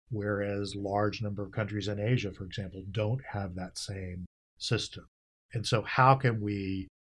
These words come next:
take advantage of the opportunity around A I to expedite the process, to get better outcomes, to learn from that, continuous learning, but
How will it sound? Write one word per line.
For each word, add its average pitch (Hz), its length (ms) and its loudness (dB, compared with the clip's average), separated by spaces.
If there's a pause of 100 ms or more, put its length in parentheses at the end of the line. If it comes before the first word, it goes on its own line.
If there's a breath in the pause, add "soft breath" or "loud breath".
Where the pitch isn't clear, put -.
(480)
take 117 260 2
advantage 110 760 4
of 98 160 0
the 98 120 0
opportunity 101 920 -2
around 98 800 0 (100)
A 101 180 -2
I 113 500 -2 (500)
to - 100 -10 (180)
expedite 107 640 2
the 131 60 -6
process, 104 960 -4 (380)
to 110 80 -4
get 113 360 2
better 104 240 2
outcomes, 101 680 -4
to 95 100 -8
learn 104 480 2
from 110 220 -4
that, 104 300 -2 (120)
continuous 113 640 -2
learning, 127 460 -2 (500)
but 110 320 6